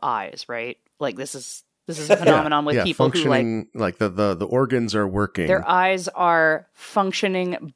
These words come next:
Speaker 1: but their brain is just isn't giving them something that they can consciously interpret.
Speaker 3: Yep.
Speaker 2: There's, there's a dramatic disconnect between their experience of sight, like, maybe they're not e-, having an experience of sight at all, and the data that they're receiving through their,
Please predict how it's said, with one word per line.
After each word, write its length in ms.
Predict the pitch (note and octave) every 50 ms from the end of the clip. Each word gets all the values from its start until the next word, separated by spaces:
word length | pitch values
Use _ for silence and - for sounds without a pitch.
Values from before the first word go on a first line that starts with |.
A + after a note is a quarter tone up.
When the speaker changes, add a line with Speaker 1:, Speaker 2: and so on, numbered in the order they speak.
| _ _
Speaker 1:
but 400 | E3+ D#3+ D#3 D3+ - - - - - _ D#3 _ _ _ _ _
their 640 | - D#3+ D#3 D3+ C#3 C#3 C#3 C#3 C3+ C3+ C3+ C3+ - - _ _ _ -
brain 440 | G3 D#3+ D#3+ D#3+ D#3+ D3+ D3 D3+ D3+
is 80 | C#3
just 180 | D3 C#3 - D3
isn't 280 | B2+ C3+ D#3+ D3+ C#3
giving 300 | - D3+ B2+ C3+ C3 C3+
them 520 | A#2+ C3 B2+ B2+ B2 A#2+ A#2+ A#2 A#2+ C#3+ _ _ _ _ _ _
something 340 | - - - D3+ C3+ C#3+ C#3
that 100 | C3+ -
they 100 | - C#3
can 160 | - - C3
consciously 840 | C3 - C#3 C3 B2+ - C3 - - - B2+ B2 A#2 A2+ A2 A#2 C3+ _ _ _ _ _
interpret. 480 | _ D#3 D3 - - - - - - - _ _ _ -
Speaker 3:
Yep. 300 | A2+ G#2+ G2 D#2+ - _
Speaker 2:
There's, 260 | - F#2 F2 D#2+ - -
there's 160 | - G2+ F#2+
a 60 | F#2+
dramatic 520 | - - E2+ D#2+ F2 E2+ D#2 - - - -
disconnect 460 | E2+ D#2 - - - C2 A1 - _
between 440 | _ - - - C#2 C#2 C2+ C2+ C2 _ _ _ _ _ _ _
their 220 | D#2+ D2+ D2+ C#2
experience 640 | C#2+ - - - - D#2 E2 E2+ F2 F2+ F2+ - -
of 80 | F2+
sight, 340 | - - F#2 G2 A2 - -
like, 220 | - C#2 C2+ - -
maybe 260 | D#2 D#2+ E2 D#2+ E2
they're 120 | D#2+ D#2 D2
not 220 | D2 D2+ D#2 -
e-, 160 | E2 D#2+ D#2+ _
having 340 | - - D#2+ E2 D#2 D#2 D2
an 60 | C#2+
experience 500 | C#2+ - - - - D#2 D2+ D#2 D2+ -
of 80 | - -
sight 240 | - - D2 D2 - -
at 100 | C2+ C2+
all, 380 | C2+ C#2 D2+ E2 G2 A2+ - _ _ _ _ _ _ -
and 220 | E2 D#2 D2 C#2+
the 360 | - D#2 C#2 C2+ B1 C2 C2 -
data 300 | - D#2+ F2 F2 D2 C#2
that 140 | B1+ C2+ -
they're 120 | - D2 C2
receiving 440 | C2 C2+ - - D2 B1+ C2 C2
through 160 | C2 - C#2 C2
their, 280 | B1+ B1+ A#1+ A#1+ A#1